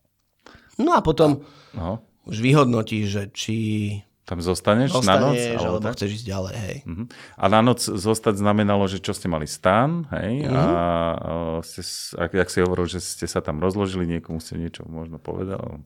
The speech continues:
Speaker 1: Áno, buď si mal s-, teda samozrejme stán.
Speaker 2: Že u nich, u nich akože ste sa nesnažili nejak prespať?
Speaker 1: Prespali sme aj vo
Speaker 2: Prespali
Speaker 1: vnútri,
Speaker 2: ste.
Speaker 1: v tých
Speaker 2: Aha,
Speaker 1: chatrčiach,
Speaker 2: super.
Speaker 1: hej,
Speaker 2: Aha,
Speaker 1: hej.
Speaker 2: aha.
Speaker 1: Stalo sa, že sme aj prestali v tých, prespali v tých chatrčiach, čo ale nebolo až tak veľmi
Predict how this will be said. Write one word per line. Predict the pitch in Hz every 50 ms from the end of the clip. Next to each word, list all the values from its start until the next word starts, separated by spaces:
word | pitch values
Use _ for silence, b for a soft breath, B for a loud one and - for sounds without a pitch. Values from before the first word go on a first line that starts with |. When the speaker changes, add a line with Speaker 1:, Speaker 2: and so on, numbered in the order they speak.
| -
Speaker 1:
Áno, | - - - 147 127
buď | 113 117 139 196 226
si | - - -
mal | 208 165 123 92 110
s-, | - - -
teda | - 127 135 127 117
samozrejme | - - 120 135 143 143 139 127 107 98
stán. | - - - 101 110 131 160 190 220 226 196 - - -
Speaker 2:
Že | - 101 98 123 -
u | 143
nich, | 135 143 139 127 139 - - -
u | - 123 127
nich | 131 123 117 107
akože | 113 - - - 110 95 110 104
ste | - - 104
sa | - - 104
nesnažili | 98 95 90 85 90 87 - - - 110 110 117 117 113 131 135 139 139
nejak | 139 143 139 143 139 -
prespať? | - - 135 214 - - -
Speaker 1:
Prespali | 453 415 403 277
sme | 151 147 139
aj | 127 127
vo | -
Speaker 2:
Prespali | - - 233 220
Speaker 1:
vnútri, | 87 82 - 120
Speaker 2:
ste. | 117 -
Speaker 1:
v | -
tých | 90 107 143
Speaker 2:
Aha, | 170
Speaker 1:
chatrčiach, | - - - 208 - - - -
Speaker 2:
super. | - 123
Speaker 1:
hej, | 151 254 294
Speaker 2:
Aha, | 240 208
Speaker 1:
hej. | - - - -
Speaker 2:
aha. | - - 85 101 -
Speaker 1:
Stalo | - - - 143 - 415
sa, | - -
že | 151 135 139
sme | 147 156 156 143
aj | 139
prestali | 147 160 156 - 175 170
v | 160 -
tých, | 165 135 - -
prespali | - - 135 147 151 - - - 151 147 147
v | 143 -
tých | - 131 - -
chatrčiach, | - 101 110 - - - - - - 160 170 160
čo | - - 233 -
ale | - - 226 247 262
nebolo | 359 466 508 466 381 196 170 131
až | 123 131 127
tak | - 143 135
veľmi | 135 131 139 147 156 151 139 113 b